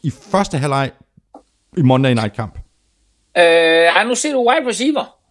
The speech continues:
Speaker 2: Øh, det sagde jeg faktisk ikke, men jeg vil godt gå så langt som at sige til dig, at det var en wide receiver.
Speaker 1: Åh, det er jeg rigtig glad for, fordi
Speaker 2: Øh,
Speaker 1: jeg, jeg har siddet og skrevet
Speaker 2: Dwayne,
Speaker 1: nogle
Speaker 2: Dwayne,
Speaker 1: navn.
Speaker 2: Dwayne, Dwayne Allen er jo, Dwayne Allen er jo tight end.
Speaker 1: Ja, ja, ja.
Speaker 2: Og... Øh, og, øh, han scorede tre touchdowns i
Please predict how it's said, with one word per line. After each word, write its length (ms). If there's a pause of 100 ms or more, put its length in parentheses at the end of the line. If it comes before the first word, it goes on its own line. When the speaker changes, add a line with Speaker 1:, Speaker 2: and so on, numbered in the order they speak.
(140)
Speaker 2:
Øh, 420
det 100
sagde 160
jeg 80
faktisk 240
ikke, 160
men 100
jeg 100
vil 60
godt 140
gå 140
så 120
langt 180
som 100
at 60
sige 180
til 140
dig, 80
at 60
det 100
var 140
en 120
wide 200
receiver. 340
Speaker 1:
Åh, 120
det 60
er 40
jeg 60
rigtig 160
glad 160
for, 200
fordi 140
Speaker 2:
Øh, 100
Speaker 1:
jeg, 300
jeg 80
har 60
siddet 160
og 60
skrevet 200
Speaker 2:
Dwayne, 0
Speaker 1:
nogle 80
Speaker 2:
Dwayne, 260
Speaker 1:
navn. 100
Speaker 2:
Dwayne, 240
Dwayne 220
Allen 240
er 80
jo, 120 (140)
Dwayne 220
Allen 220
er 60
jo 60
tight 280
end. 160 (120)
Speaker 1:
Ja, 100 (140)
ja, 180
ja. 180
Speaker 2:
Og... 500
Øh, 960 (200)
og, 720
øh, 600
han 320
scorede 300
tre 180
touchdowns 460
i 80